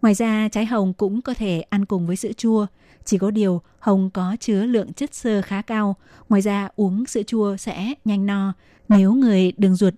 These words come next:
nhạy cảm, một lúc ăn nhiều quá, có khả năng sẽ cảm thấy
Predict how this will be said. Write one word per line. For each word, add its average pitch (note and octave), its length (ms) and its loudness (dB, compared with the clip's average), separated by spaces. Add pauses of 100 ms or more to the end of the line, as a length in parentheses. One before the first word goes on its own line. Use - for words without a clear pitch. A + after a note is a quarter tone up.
nhạy F3+ 260 2
cảm, E3+ 320 -2 (240)
một G3+ 140 6
lúc A#3+ 180 4 (180)
ăn G#3 180 4
nhiều F#3 140 4
quá, F#3 420 0 (220)
có A3+ 120 4
khả A3 140 0
năng F#3+ 320 0
sẽ F#3 400 -4
cảm E3+ 140 -4
thấy F#3 400 0